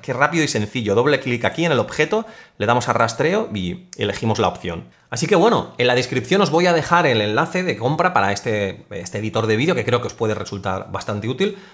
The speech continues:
Así que entrar en él y, bueno, pegarle un vistazo. Tenéis una prueba que podéis hacer durante varios días y luego si queréis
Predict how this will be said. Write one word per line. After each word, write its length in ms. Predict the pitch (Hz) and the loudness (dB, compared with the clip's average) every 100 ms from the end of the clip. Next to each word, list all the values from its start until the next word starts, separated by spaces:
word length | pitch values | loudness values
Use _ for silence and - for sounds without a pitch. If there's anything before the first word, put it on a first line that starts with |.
| _ | _
Así 220 | - 101 135 | -8 -4 0
que 80 | |
entrar 300 | 120 107 127 | 2 4 2
en 120 | 139 143 | 4 4
él 360 | 185 247 - - | 4 2 -4 -6
y, 180 | 123 107 | -2 0
bueno, 240 | 95 117 | 0 -2
pegarle 240 | 98 95 117 | 0 0 2
un 80 | |
vistazo. 640 | 117 117 143 139 208 226 - | 0 0 0 2 2 0 -4
Tenéis 400 | 101 110 - - _ - | -4 -4 -6 -12 _ -2
una 220 | 127 120 | 0 4
prueba 300 | 139 147 175 | 6 6 4
que 80 | 127 | 2
podéis 220 | 110 113 | 0 -2
hacer 300 | 104 139 170 | -2 -2 0
durante 520 | 117 95 95 92 90 | -2 -4 -6 -6 -2
varios 280 | 110 110 110 | 0 0 -2
días 380 | 147 196 214 - - _ - | 0 0 -2 -8 -20 _ -2
y 80 | |
luego 160 | 120 156 | 0 0
si 320 | 175 107 90 | -2 -4 -6
queréis 460 | 107 98 110 - | -4 -4 -6 -8